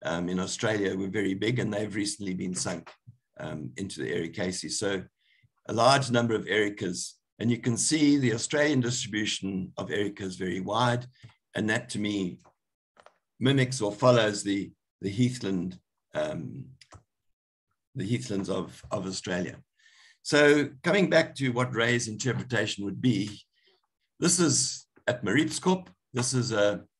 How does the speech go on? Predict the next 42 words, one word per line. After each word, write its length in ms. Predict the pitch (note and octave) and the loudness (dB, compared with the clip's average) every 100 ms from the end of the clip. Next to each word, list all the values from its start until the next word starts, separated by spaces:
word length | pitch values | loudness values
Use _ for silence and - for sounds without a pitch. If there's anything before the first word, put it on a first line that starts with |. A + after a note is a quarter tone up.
| _ - - | _ -20 -14
um, 500 | - E2 D#2 C#2+ - _ _ _ _ _ _ _ _ _ _ _ _ _ - | -10 -8 -8 -10 -12 _ _ _ _ _ _ _ _ _ _ _ _ _ -12
the 100 | F#2+ | -6
top 220 | A#2 C3+ | 0 0
of 140 | C3 A2 | 2 0
Mariepskop, 640 | G#2+ B2 B2+ - A#2 - | 2 2 0 -2 -2 -2
which 200 | G2 F#2+ | -8 -6
is 140 | G2 G2 | -6 -6
the 100 | G2+ | -4
northern 400 | A2+ B2+ A#2+ A2+ | 0 2 2 0
end 180 | A2+ | -2
of 120 | G#2+ F#2 | -4 -4
the 180 | F#2 - - | -4 -6 0
Drakensberg, 600 | A2 B2 C3 B2 D3+ D#3 | 2 2 0 0 -2 -2
which 160 | G#2+ G2+ | -6 -8
is 100 | F#2+ | -6
our 120 | E2+ | -4
longest 380 | F#2 G#2+ G2 - | -4 -4 -8 -8
mountain 320 | G2+ F#2+ F#2 | -8 -8 -8
range 360 | E2 F#2 F2 | -6 -6 -6
in 120 | F2 E2 | -8 -8
South 240 | F2 F#2 | -8 -6
Africa. 460 | A2+ B2+ C3 B2+ C3 - _ _ _ | -4 -6 -6 -6 -6 -10 _ _ _
And 100 | - | 0
this 160 | C3+ C3 | 2 2
is 140 | B2 | -2
Proteocaphra 1040 | - C3 A2+ A2+ - A#2+ B2 A#2+ F#2+ F#2+ - | 0 2 2 0 0 0 0 0 -2 -2 -6
savanna, 640 | - G2 A2+ E3 E3+ - - _ _ - | -4 0 2 2 0 -2 -12 _ _ -6
and 120 | G#2+ | 0
he 140 | A#2 D3 | 6 6
would 160 | C3+ | 6
have 140 | B2 - | 2 -2
called 300 | G#2+ G#2 G2 | -4 -4 -4
this 260 | F#2+ - - | -6 -6 -8
a 20 | |
heathland. 600 | G2+ B2+ B2+ B2+ - B2+ _ _ _ _ - | 0 0 0 -4 -10 -14 _ _ _ _ -14
So 680 | - F#2 F#2+ F2+ F2 D2+ - | -4 -2 0 -2 -4 -4 0
we 140 | C3 | 2
don't 260 | B2 A2 G#2+ | 2 0 -2
call 160 | A2 | -2
that 160 | G2+ G2+ | 0 0
a 60 | G2+ | -2
heathland, 560 | A2 A#2 C#3+ E3+ E3 | -4 -4 -4 -4 -4